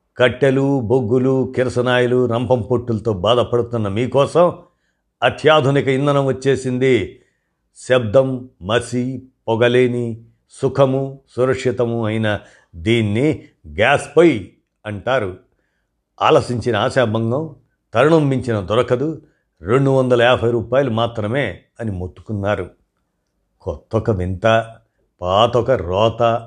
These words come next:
అనేది వాడుకలో ఉన్న సామెత అయితే, మధ్యతరగతి వాళ్ళం మాత్రం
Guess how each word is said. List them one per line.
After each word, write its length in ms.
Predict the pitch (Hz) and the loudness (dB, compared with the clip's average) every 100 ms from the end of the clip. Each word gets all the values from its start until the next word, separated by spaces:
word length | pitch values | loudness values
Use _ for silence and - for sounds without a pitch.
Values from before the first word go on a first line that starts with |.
| - | -8
అనేది 340 | 104 104 120 | -6 -4 -4
వాడుకలో 580 | 104 87 104 110 101 107 | -4 -2 -2 -2 -4 -4
ఉన్న 280 | 101 101 95 | -4 -6 -8
సామెత 500 | 90 85 92 98 92 | -8 -6 -6 -6 -6
అయితే, 640 | 98 90 107 156 190 190 - _ _ _ _ _ _ 85 | -6 -2 4 6 4 0 -16 _ _ _ _ _ _ -14
మధ్యతరగతి 840 | 87 95 101 - 143 160 156 151 | -8 -6 -2 0 4 4 4 2
వాళ్ళం 440 | 147 135 135 135 127 | 4 4 2 -2 -2
మాత్రం 640 | 110 101 123 147 127 113 | -4 -2 -4 -4 -6 -10